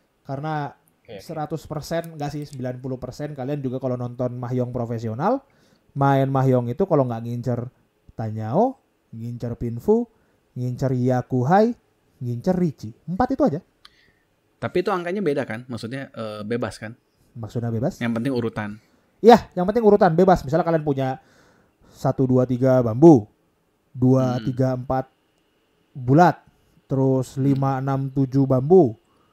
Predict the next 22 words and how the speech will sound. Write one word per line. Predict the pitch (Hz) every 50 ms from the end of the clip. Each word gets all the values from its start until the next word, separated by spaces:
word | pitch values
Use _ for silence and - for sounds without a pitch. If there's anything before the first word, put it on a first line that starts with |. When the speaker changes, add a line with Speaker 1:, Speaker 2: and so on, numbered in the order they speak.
| _ _ _ _ _ _ _ _
Speaker 1:
terus | _ - 175 185
Speaker 2:
Oke. | 196
Speaker 1:
terakhirnya | 175 156 147 156 143 156 180 185
delapan, | 185 156 143 135 131 - - 143 139 139 139 139 143 135 143
tujuh, | - 185 185 143 175
delapan | 160 156 156 147 147 - 160 160 156 156 156 156
bambu | 156 156 170 170 165 151 143 147 156 190 196
misalnya. | 160 139 - 107 101 104 110 - _ _ _ _ _ _
Bisa. | - 151 - 180 165 - _ _ _ _ - - _ _ _ _ _ _
Ya, | - - 127 131 123 113
berarti | 107 113 110 113 156
nunggunya | 160 151 139 123 120 123 143 160 139
enam | 123 131 156 190 196
atau | 156 127 - 165 190 220 262 -
sembilan. | - 135 139 139 135 127 107 104 104 - _ _ _
Saya | _ - 208 226
juga | 233 233 190 202
har-, | 196 208 196
soalnya | 202 220 220 262
kalau | 254 254 233 226 220
kita | 190 214 202 214 202 196
mau | 190 190 190 196